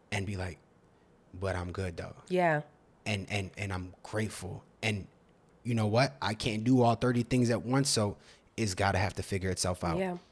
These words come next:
Speaker 1: And when it comes, I'ma handle it when it comes.
Speaker 2: Yep.
Speaker 1: But it's gonna work itself out. And that's just a, a, a, a, a level of maturity, like,
Speaker 2: Mm-hmm.
Speaker 1: within yourself
Speaker 2: Mm-hmm.
Speaker 1: that you can get to that a lot of people fail to recognize because,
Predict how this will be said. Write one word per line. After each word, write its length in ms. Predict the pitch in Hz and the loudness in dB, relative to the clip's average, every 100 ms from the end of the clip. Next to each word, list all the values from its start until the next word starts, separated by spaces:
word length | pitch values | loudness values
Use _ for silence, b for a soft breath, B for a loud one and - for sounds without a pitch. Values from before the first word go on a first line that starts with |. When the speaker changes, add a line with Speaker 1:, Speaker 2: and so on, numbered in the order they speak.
| - - | -16 -6
Speaker 1:
And 160 | 95 | -4
when 100 | 95 | -2
it 80 | 95 | -4
comes, 340 | - 120 113 107 | -4 -2 0 0
I'ma 160 | 113 | 0
handle 400 | 104 135 131 120 | 0 0 2 2
it 80 | 92 | 0
when 140 | 113 | -2
it 80 | 107 | -2
comes. 400 | 113 110 90 - - 170 | -2 -2 -2 -8 -12 -12
Speaker 2:
Yep. 160 | 185 - _ | -12 -12 _
Speaker 1:
But 140 | - - | -8 -2
it's 180 | 104 - | 0 2
gonna 200 | 104 90 | 0 0
work 240 | 92 92 | -4 -6
itself 380 | 92 - 90 - | -4 -4 -4 -2
out. 240 | 98 85 - _ _ _ _ _ - - 117 | -2 -2 -8 _ _ _ _ _ -14 -10 -4
And 160 | 110 | -2
that's 240 | 110 131 - | 2 2 2
just 180 | 156 120 | 2 0
a, 120 | 95 - | -2 -6
a, 280 | 110 - - b b b b b _ - | -8 -8 -12 b b b b b _ -6
a, 40 | |
a, 300 | 107 110 104 - | -2 0 -2 -2
a 100 | 104 | -4
level 400 | 98 123 131 120 | 0 2 4 2
of 80 | 104 | 2
maturity, 760 | 95 - - 120 117 98 92 104 - | -4 -4 -2 0 0 -2 -6 -12 -8
like, 120 | 98 | -4
Speaker 2:
Mm-hmm. 80 | 190 | -2
Speaker 1:
within 240 | 101 101 | -2 -2
yourself 640 | 92 90 - 107 104 - - | -2 -2 -2 -2 -4 -6 -12
Speaker 2:
Mm-hmm. 240 | 185 180 175 - _ _ - | -10 -10 -12 -16 _ _ -6
Speaker 1:
that 140 | - | -4
you 100 | 107 | -6
can 240 | - 90 92 | -6 -8 -2
get 180 | 131 139 | -2 -2
to 300 | 104 87 87 b b - | -4 -4 -8 b b -4
that 120 | 104 | -2
a 40 | 95 | 0
lot 220 | 107 135 | 0 0
of 80 | - | -2
people 240 | 120 98 | -6 -8
fail 300 | - 117 113 | -4 0 0
to 80 | 92 | 0
recognize 640 | 101 131 120 104 92 90 | -2 -2 -2 -2 -2 -4
because, 600 | - - - 95 87 - | -6 -6 -2 -2 -2 -6